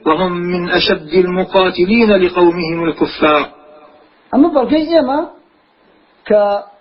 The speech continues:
Speaker 2: ئەم جەماعەتەی بە ناوی دەولەی ئیسلامی ناسراون، ئەڵێن ئێمە دژمنایەتیمان نییە لەگەڵ میلەتی کوردان.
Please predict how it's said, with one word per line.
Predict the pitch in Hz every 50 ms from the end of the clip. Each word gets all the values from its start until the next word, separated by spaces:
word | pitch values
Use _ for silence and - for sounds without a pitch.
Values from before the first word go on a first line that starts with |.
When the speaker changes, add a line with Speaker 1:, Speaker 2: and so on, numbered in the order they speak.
| _ -
Speaker 2:
ئەم | 277 339 381 381 349 339 - - - _ _ _ _ - - -
جەماعەتەی | 208 202 202 196 196 190 185 - - 180 185 180 - -
بە | 190 208 277
ناوی | 349 349 339 262 208
دەولەی | 226 214 202 196 202 190
ئیسلامی | - - 196 175 165 165 160 156
ناسراون، | 151 151 - - 160 156 185 247 285 285 - - _ - - _ _ -
ئەڵێن | 170 170 175 185 226 269 269 269
ئێمە | - - 254 254 202 185
دژمنایەتیمان | 151 127 135 143 135 139 135 127 123 123 - - 180 226 240 254 240 262
نییە | 311 370 392 359
لەگەڵ | 330 - - - 117
میلەتی | - - - - - - -
کوردان. | - - - - -